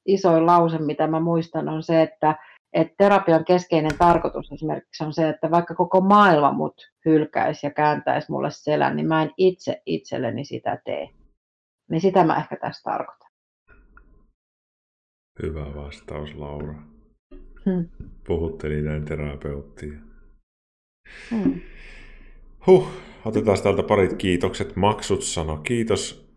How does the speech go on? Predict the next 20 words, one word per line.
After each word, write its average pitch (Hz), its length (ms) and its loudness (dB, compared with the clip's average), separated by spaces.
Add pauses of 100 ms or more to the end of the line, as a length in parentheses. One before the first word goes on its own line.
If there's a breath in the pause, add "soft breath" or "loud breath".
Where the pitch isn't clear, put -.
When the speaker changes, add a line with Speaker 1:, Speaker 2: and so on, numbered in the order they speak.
(220)
Speaker 2:
vastauksestani, 82 840 -4
nousi 87 300 -2
palaa 82 320 -2
kurkkuun. 71 580 -10
Teette 90 320 -4
mahtavaa 71 580 -6
työtä." 69 300 -6
Ja 76 60 -4
Murumin 101 640 4
vastasi, 85 380 -2
"Kiitos 135 380 -4
Laura 101 300 0
ja 87 80 0
Ville. 82 280 0
Teidän 104 420 -2
yhteistyöliveä 87 720 0
toivotaan 82 500 0
kyllä 82 180 -2
kovasti 113 580 2
lisää." 73 500 -2